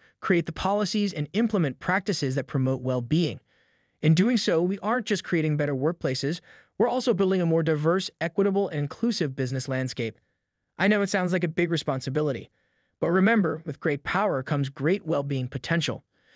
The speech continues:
So let's put on our leadership cap and lead by example.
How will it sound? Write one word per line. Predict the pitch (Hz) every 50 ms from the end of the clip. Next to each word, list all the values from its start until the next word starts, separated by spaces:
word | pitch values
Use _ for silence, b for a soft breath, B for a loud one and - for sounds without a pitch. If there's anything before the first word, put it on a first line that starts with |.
| b b b b
So | b -
let's | 190 214 240 240 -
put | - 262 233
on | 214 208 196
our | 190 180
leadership | 165 170 190 202 220 - 233 190 -
cap | - 175 151 151 151 -
and | 156 147 139
lead | 139 143 143 131
by | 139 127 123
example. | 123 120 123 135 127 127 - - - -